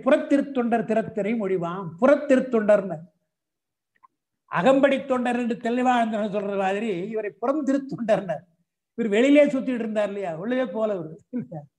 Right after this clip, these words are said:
அதனால எயில் உடை தில்லை, எயில்னா ம-, ம-, இது மதில்கள், மதில்கள் இருக்கின்ற தில்லை, அதனுடைய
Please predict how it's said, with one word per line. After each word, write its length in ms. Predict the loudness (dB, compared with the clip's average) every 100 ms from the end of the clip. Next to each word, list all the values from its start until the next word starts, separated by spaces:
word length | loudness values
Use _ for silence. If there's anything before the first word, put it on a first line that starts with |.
| -8
அதனால 260 | -2 2 4 2 0 -10 _ _ _ _ _ _ -2
எயில் 400 | 4 8 8 8 6
உடை 160 | 4 2 0
தில்லை, 280 | 0 0 2 2
எயில்னா 360 | 2 2 0 -2 -4 -8 -10 -8
ம-, 160 | -8 -8
ம-, 240 | -4 -2 0
இது 140 | 0 4
மதில்கள், 380 | 6 6 4 0 -8 _ _ _ _ _ _ 0
மதில்கள் 440 | 4 6 8 8 8
இருக்கின்ற 440 | 4 2 2 2 2
தில்லை, 300 | 0 2 0 0 -2 -2 -6 -18 _ _ _ -2
அதனுடைய 300 | 0 0